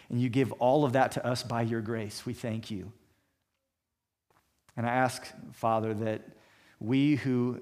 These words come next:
have committed to follow Christ would be eager to obey everything that you show us. Lord, overcome our fears, overcome our pride, free us from our apathy, forgive us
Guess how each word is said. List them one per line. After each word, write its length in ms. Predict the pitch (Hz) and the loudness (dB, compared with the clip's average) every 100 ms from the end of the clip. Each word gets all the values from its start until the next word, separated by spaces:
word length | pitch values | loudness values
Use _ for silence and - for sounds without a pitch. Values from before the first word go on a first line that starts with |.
| - | -6
have 180 | 123 107 | -6 -4
committed 360 | 123 127 131 120 | -2 0 2 0
to 60 | |
follow 280 | - 117 107 | -2 -2 -2
Christ 580 | - 117 110 104 - - - _ _ _ _ _ _ _ - | -4 -6 -6 -10 -14 -18 -20 _ _ _ _ _ _ _ -6
would 120 | 131 | -4
be 220 | 113 123 123 | -2 0 0
eager 260 | 135 127 | 2 0
to 180 | - 135 | 0 -2
obey 420 | 110 101 113 107 101 | -2 -4 -4 -4 -2
everything 640 | 123 120 127 123 123 117 | -4 -2 -4 -4 -6 -4
that 100 | 107 | -6
you 100 | 110 | -8
show 240 | - 101 107 | -8 -10 -10
us. 380 | 127 - - - _ _ _ _ _ _ _ _ _ _ _ - | -14 -14 -16 -18 _ _ _ _ _ _ _ _ _ _ _ -4
Lord, 180 | 120 | 0
overcome 440 | 120 113 123 123 117 | 2 0 -2 -2 -2
our 80 | 104 | -2
fears, 640 | - 110 123 123 - - _ _ _ _ _ _ _ _ - | -4 -4 -6 -8 -12 -12 _ _ _ _ _ _ _ _ -12
overcome 400 | 107 120 - 113 | -8 -6 -4 -4
our 80 | 104 | -4
pride, 540 | - 113 107 107 110 - _ _ _ _ _ _ _ _ _ _ _ _ _ _ _ _ _ _ _ | -2 -2 0 -4 -8 -16 _ _ _ _ _ _ _ _ _ _ _ _ _ _ _ _ _ _ _
free 300 | - - 135 | -8 0 2
us 100 | 127 | 2
from 220 | - 131 113 | 0 2 2
our 120 | 107 | 2
apathy, 580 | 113 110 127 - 123 123 | 2 0 -2 -4 -4 -4
forgive 380 | - 101 120 | -6 -4 -2
us 360 | 139 143 - | -2 -4 -8